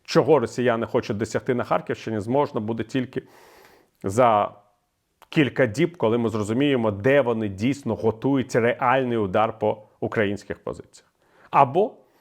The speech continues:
ми будемо усвідомлювати, що, в принципі, ми бачили розвідувальну операцію, яка може бути підготовкою до якихось нових наступальних, е, дій, е, невдовзі, однак не у найближчі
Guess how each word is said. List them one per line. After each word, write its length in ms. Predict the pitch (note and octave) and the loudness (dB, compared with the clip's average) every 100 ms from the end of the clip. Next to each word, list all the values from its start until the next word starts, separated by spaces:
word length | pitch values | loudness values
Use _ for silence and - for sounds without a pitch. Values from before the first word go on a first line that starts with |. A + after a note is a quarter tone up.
| _ _ | _ _
ми 120 | D3 | 2
будемо 280 | D#3 C3+ B2+ - _ _ _ _ | 2 0 -2 -8 _ _ _ _
усвідомлювати, 680 | - - C3+ E3 D#3+ B2 A2+ | -8 -2 2 2 4 0 0
що, 200 | G#2 - | -4 -2
в 60 | G#2 | -2
принципі, 680 | - D3 D#3+ C#3+ A2 - - _ _ _ _ _ - | 0 2 2 0 -6 -8 -14 _ _ _ _ _ -2
ми 120 | B2+ | 2
бачили 380 | C3+ B2+ A#2 A2+ | 4 2 0 2
розвідувальну 680 | C#3 A#2+ B2+ G2+ F#2 F2+ | 2 2 -2 -2 -4 -2
операцію, 500 | F#2 F2+ A2+ D3 - | -2 0 0 0 -2
яка 180 | E2+ A#2+ | -4 -2
може 220 | A2+ G#2 | -2 -4
бути 200 | G2 G2 | -4 -6
підготовкою 640 | F2 F#2 F2 B2 A2 - F2+ | -6 -6 -4 -6 -6 -6 -4
до 200 | F2+ - - _ _ | -4 -6 -14 _ _
якихось 400 | G2 A#2 G#2+ - | -6 -4 -6 -2
нових 360 | A2+ G2+ B2 A2 | -2 0 -4 -4
наступальних, 800 | - G#2 G#2 G#2 G2+ F#2+ - - | -10 -4 -2 -2 -4 -8 -10 -4
е, 240 | F#2 F#2 | -2 -2
дій, 380 | F2+ G#2+ G#2 - - | -2 -4 -4 -8 -4
е, 220 | F#2 F#2 - - _ | -4 -4 -8 -20 _
невдовзі, 680 | A2 A#2 G2 A2 C3 G2+ F#2 - _ | 0 0 0 -2 -2 -4 -8 -8 _
однак 540 | - G2 A#2 A2+ - - | -6 -2 -2 -4 -10 -8
не 260 | A#2 A#2+ A#2 | -2 0 -2
у 240 | A#2+ A2 - | -4 -8 -4
найближчі 680 | A2+ A#2 F#2 G#2+ G#2+ - | -2 0 0 -2 -4 -12